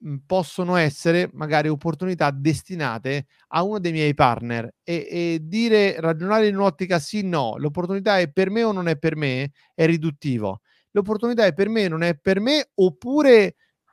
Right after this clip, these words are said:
è per me e per qualcun altro, non è per me, ma è per par-, per qualcun altro per la quale posso creare questa opportunità. Ehm, allora il terzo e ultimo consiglio che mi permetto di dare,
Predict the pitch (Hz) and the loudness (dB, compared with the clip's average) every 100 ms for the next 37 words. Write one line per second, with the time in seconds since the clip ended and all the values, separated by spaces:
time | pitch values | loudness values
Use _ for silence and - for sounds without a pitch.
0 | _ - 196 190 - 190 180 185 233 240 | _ 2 4 4 4 2 4 2 2 2
1 | - 220 196 190 170 175 160 170 180 196 | -2 -2 -2 0 0 2 2 0 0 0
2 | - 175 170 185 180 143 175 170 196 175 | 0 -2 0 0 -2 2 0 2 -2 0
3 | 165 170 151 156 143 156 151 143 160 143 | 2 2 2 -2 2 2 2 0 -4 -2
4 | 160 143 156 147 147 139 143 131 - _ | -2 -2 -4 0 -2 -2 -2 -4 -6 _
5 | - 143 143 139 139 131 120 135 127 123 | -4 0 2 2 0 -2 -4 -6 -2 -2
6 | 120 113 120 117 110 - 117 110 107 117 | -2 -6 -10 -10 -12 -12 -14 -12 -14 -16
7 | _ _ _ - _ - 160 151 143 131 | _ _ _ -20 _ -6 -2 0 -2 -6
8 | 131 - 202 247 214 160 - 180 170 147 | -12 -2 2 4 6 4 2 -4 -6 -4
9 | - 233 180 147 139 175 156 160 156 156 | 0 2 2 4 4 4 0 -2 -2 -6
10 | - 190 156 135 139 143 147 165 151 185 | -6 -2 -2 -2 -2 -2 -2 -4 -6 -2
11 | 190 147 135 143 156 | 2 2 2 0 -2